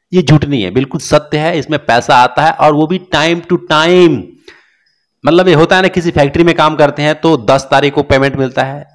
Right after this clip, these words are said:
सात तारीख को पेमेंट मिलता है, एक तारीख को पेमेंट मिलता है, एक से दो हो सकता है, दस से ग्यारह हो जाएगा। लेकिन ये जो है यहाँ पे, यहाँ पे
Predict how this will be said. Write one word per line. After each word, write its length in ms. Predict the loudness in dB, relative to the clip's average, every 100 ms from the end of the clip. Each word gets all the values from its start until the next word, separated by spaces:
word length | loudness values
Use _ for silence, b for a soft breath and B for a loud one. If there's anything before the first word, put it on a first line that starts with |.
| _ _
सात 300 | -4 -2 0
तारीख 160 | 2 2
को 60 | 2
पेमेंट 300 | 0 0 -2
मिलता 240 | -4 -6
है, 240 | -8 -10 -8 -2
एक 200 | -2 0
तारीख 200 | 0 0
को 80 | 0
पेमेंट 280 | 0 0
मिलता 240 | 0 -2 -6
है, 160 | -12 -14 b b b 0
एक 140 | 0
से 140 | 2 0
दो 200 | 2 4
हो 140 | 4
सकता 340 | 2 -2 -2 -4
है, 260 | -4 -12 _ -2
दस 240 | 0 0
से 140 | 2 2
ग्यारह 260 | 4 2
हो 140 | 2 2
जाएगा। 440 | 2 0 -2 -6 -10
लेकिन 220 | -6 -2 0
ये 240 | 2 4
जो 220 | 6 4
है 380 | 4 2 -2 -4
यहाँ 280 | -2 -2 -2
पे, 180 | -4 -6 B B B -6
यहाँ 280 | -2 -2
पे 100 | -2